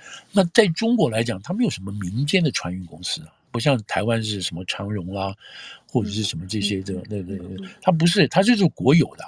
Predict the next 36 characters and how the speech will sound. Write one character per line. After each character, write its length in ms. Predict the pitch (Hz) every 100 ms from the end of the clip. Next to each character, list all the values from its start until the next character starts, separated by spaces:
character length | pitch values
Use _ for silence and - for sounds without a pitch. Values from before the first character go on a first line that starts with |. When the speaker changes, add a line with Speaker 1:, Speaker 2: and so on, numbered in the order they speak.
| - _ _ -
Speaker 1:
那 100 | 196
国 220 | 139 170
有 100 | 214
就 180 | 107 117
是 60 | 120
表 200 | - -
示 140 | 113
这 120 | 120
都 100 | 135
是 60 | 123
扣 200 | - 120
党， 140 | - - - -
党 180 | - -
的 80 | 107
控 260 | - 131
制 160 | 92 95
的 100 | -
嘛。 120 | - _ _ - - -
所 120 | 127
以 60 | 113
也 100 | 113
就 160 | 190
是 100 | 196
说， 120 | 170
从 220 | 165 110 143
另 120 | 226
外 120 | 170
一 40 |
个 80 | 104
角 160 | 98 87
度 140 | 101
来 280 | 107 95 101
讲， 180 | 95 87
就 60 | 95
是 40 |
说， 100 | 98